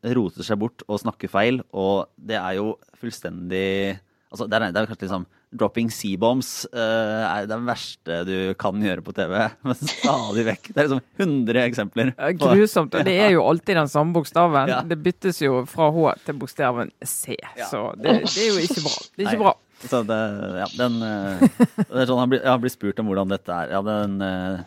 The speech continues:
Speaker 1: det hjel-, det hjelper jo ikke når du er en politiker som ikke er sånn superpopulær i utgangspunktet, og <laughs> kanskje får en smell. Men, eh, vi fortsetter inn i,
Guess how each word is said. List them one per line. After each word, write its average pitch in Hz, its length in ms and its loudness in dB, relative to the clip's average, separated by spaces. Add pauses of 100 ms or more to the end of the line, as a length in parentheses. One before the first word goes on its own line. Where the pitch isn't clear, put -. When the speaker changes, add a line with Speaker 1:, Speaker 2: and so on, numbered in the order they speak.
(240)
Speaker 1:
det 117 120 -6
hjel-, 104 160 2
det 113 80 0
hjelper 98 300 -2
jo - 20 -2
ikke 92 160 -8
når 92 80 -6
du 95 60 0
er 87 100 -2
en 90 80 -10
politiker 90 400 -10
som 92 160 -8
ikke 85 220 -8
er - 20 -10
sånn 87 160 -12
superpopulær 87 640 -6
i 87 60 -6
utgangspunktet, - 580 -12
og 98 400 -6 (220)
<laughs> - 320 -8
kanskje 95 180 -6
får 95 140 -2
en 87 80 -6
smell. 101 160 -4 (240)
Men, 214 180 0
eh, 196 160 0
vi 202 80 4
fortsetter 175 480 -2
inn 165 240 0
i, 139 220 0